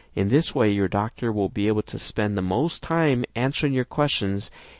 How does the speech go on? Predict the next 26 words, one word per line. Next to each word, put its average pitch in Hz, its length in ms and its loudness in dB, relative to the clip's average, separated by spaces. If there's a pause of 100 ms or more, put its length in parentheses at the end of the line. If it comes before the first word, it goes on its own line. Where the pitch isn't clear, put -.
and 95 160 0
he 101 100 -4
won't 117 280 0
have 123 260 0
to 110 140 -6
spend 117 640 -4
as 101 320 -8
much 107 260 -2
time 101 460 -2
waiting 135 400 2
for - 180 -4
you 113 400 0 (320)
to - 100 -6
look 110 240 -4
through 139 120 0
your 135 160 4
purse, 117 420 0
your 110 100 2
wallet, 101 440 0
to 104 80 -10
get 101 280 0
all 95 200 -2
of - 60 -16
this - 220 -8
other 92 220 -2
data. 87 380 0